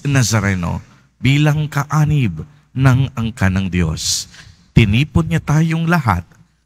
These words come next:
sapagkat mahal niya tayo. Kaya dumulog po tayo sa ating maawaing Panginoon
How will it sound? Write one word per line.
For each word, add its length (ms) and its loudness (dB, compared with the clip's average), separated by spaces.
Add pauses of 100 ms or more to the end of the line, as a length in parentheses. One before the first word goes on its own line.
(120)
sapagkat 640 0 (100)
mahal 460 -2
niya 160 -4
tayo. 480 -6 (500)
Kaya 300 4
dumulog 560 -2
po 160 -2
tayo 560 -2 (240)
sa 240 -2
ating 480 -2
maawaing 720 -2
Panginoon 760 0